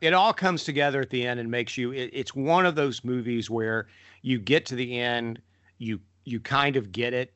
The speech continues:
and then you wanna go back and kind of, and here's my thing. I just wanted to replay it in my head. I didn't wanna rewatch it, but I, um, because let's just go ahead and talk about it.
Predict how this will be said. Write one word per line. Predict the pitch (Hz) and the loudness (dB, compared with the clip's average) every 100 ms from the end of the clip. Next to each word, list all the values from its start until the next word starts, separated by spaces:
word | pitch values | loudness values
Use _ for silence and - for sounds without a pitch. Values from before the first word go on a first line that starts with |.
| - | -10
and | 117 | -6
then | 127 127 | -4 -2
you | 123 | -2
wanna | 120 117 | -2 -2
go | 120 | -2
back | 110 117 113 110 | 2 2 0 -4
and | |
kind | - 117 113 | -4 -4 -2
of, | 107 95 _ _ _ _ _ _ | -6 -8 _ _ _ _ _ _
and | 135 131 | 2 4
here's | 160 160 | 6 6
my | 139 151 | 4 4
thing. | 123 117 - | 0 -6 -6
I | 135 165 190 185 | 2 2 2 -4
just | 135 131 | -12 -8
wanted | 147 139 | -4 -4
to | 117 | -2
replay | 120 127 135 | -4 -2 0
it | 127 | -2
in | 117 | -2
my | 107 | -6
head. | 98 135 | -2 0
I | 113 | 2
didn't | 143 113 98 | 0 -2 -8
wanna | 104 123 110 | -4 -2 -2
rewatch | 104 107 101 117 135 | -4 -4 0 2 2
it, | 104 107 - | -4 -12 -6
but | 127 | -4
I, | 120 117 110 - _ - - | -2 -2 -4 -8 _ -20 -14
um, | 117 113 113 110 107 110 - _ - | -4 -2 0 -2 -4 -10 -16 _ -8
because | 117 135 123 113 - | -2 0 0 -2 -10
let's | 131 143 135 | 0 2 2
just | 123 | -4
go | - | -2
ahead | 117 117 | -2 -4
and | 101 | -4
talk | 110 113 | -6 -4
about | 101 98 | -6 -6
it. | 98 | -8